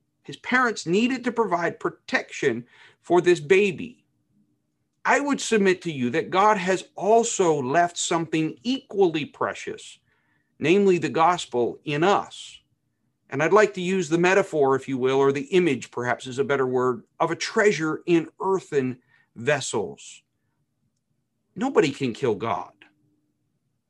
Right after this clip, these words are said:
but they could kill the baby. Nobody can kill the gospel,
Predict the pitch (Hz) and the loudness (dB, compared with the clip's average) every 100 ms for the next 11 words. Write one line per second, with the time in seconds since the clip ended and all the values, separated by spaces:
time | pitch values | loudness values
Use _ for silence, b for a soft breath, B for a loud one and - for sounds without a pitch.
0 | _ _ _ _ _ _ 156 170 151 - | _ _ _ _ _ _ -2 -2 -2 -4
1 | 285 214 - - 180 131 117 117 _ _ | -6 -8 -12 2 4 4 2 -2 _ _
2 | _ 127 156 190 240 139 78 - _ _ | _ -6 2 2 2 -4 -12 -18 _ _
3 | _ _ _ _ _ _ _ _ b b | _ _ _ _ _ _ _ _ b b
4 | b b 165 214 302 247 202 180 175 - | b b 0 2 4 4 2 0 0 2
5 | 175 135 - 117 - - - - | 2 2 -4 -8 -8 -12 -12 -14